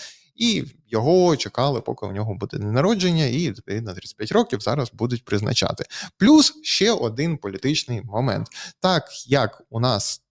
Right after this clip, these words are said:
буде оновлення і генпрокурора, і не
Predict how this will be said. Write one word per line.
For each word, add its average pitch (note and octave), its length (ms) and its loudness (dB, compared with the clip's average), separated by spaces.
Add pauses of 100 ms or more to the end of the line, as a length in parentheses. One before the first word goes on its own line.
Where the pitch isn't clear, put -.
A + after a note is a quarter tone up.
(200)
буде B2 340 -2
оновлення A2 720 -2
і A#2+ 100 -12
генпрокурора, B2 1040 2
і G#2 220 -10
не A2 160 -16